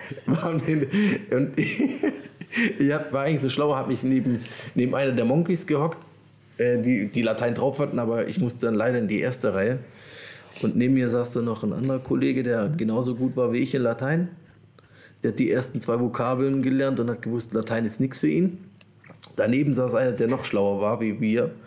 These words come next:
Und neben mir saß Joscha. In der ersten Reihe direkt vom Lehrerpult. Und, äh, die erste Prüfung kam und da kam grad so dieses Zeitalter mit Internet auf dem Handy. Aber da war noch mit Tastatur und kein Touch und,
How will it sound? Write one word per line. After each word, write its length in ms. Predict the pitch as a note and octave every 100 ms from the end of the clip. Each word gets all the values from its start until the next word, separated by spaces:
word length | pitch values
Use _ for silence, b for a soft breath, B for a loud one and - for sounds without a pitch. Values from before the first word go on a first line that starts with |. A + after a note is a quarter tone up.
| B B B B B B -
Und 180 | C3
neben 220 | D3 F#3 G#3
mir 120 | F3
saß 280 | D3+ C3+ -
Joscha. 340 | G2 - F2 - - - _ - -
In 120 | - A#2
der 120 | A#2+
ersten 220 | D#3 D#3
Reihe 140 | B2+ A2+
direkt 260 | A#2+ C#3
vom 180 | C3+ A#2+
Lehrerpult. 560 | A2 A2+ - D#3 E3+ - B B B B B B -
Und, 280 | A#2+ A#2 A#2
äh, 140 | A#2
die 140 | G#2+ -
erste 260 | - -
Prüfung 340 | A#2 C3+ B2 G#2+
kam 240 | A2+ C#3+
und 80 | B2
da 80 | A2+
kam 180 | A#2+
grad 300 | A2 - C3+
so 120 | - A2+
dieses 400 | A2+ A2 G#2 -
Zeitalter 500 | - C3+ - A2 A2
mit 160 | G#2
Internet 480 | - B2 A#2+ G#2+ G2
auf 140 | G2+ -
dem 80 |
Handy. 420 | G2 G#2+ A2+ F2+ - - -
Aber 160 | G2+
da 120 | G#2+
war 160 | G#2 A#2+
noch 280 | B3 A2+ G#3+
mit 220 | A2+ -
Tastatur 640 | B2 A#2 A2+ - C3+ C3+
und 140 | G#2+ A2+
kein 220 | A#2 A2+
Touch 340 | A#2+ C3 - G#2
und, 160 | G2+